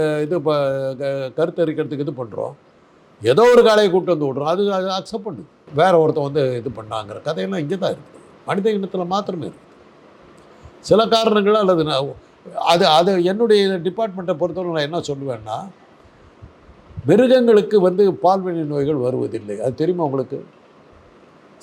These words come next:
Sexually transmitted disease, எய்ட்ஸ் வந்து மிருகங்களுக்கு வரல,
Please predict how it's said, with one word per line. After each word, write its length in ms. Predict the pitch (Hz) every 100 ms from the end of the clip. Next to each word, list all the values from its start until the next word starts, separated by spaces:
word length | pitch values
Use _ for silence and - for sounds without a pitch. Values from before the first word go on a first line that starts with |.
| -
Sexually 380 | 180 214 220 190
transmitted 460 | 185 170 175 170 156
disease, 240 | 151 151 139
எய்ட்ஸ் 240 | 196 233 208
வந்து 180 | 214 214
மிருகங்களுக்கு 680 | 190 220 226 208 180 160 156
வரல, 220 | 135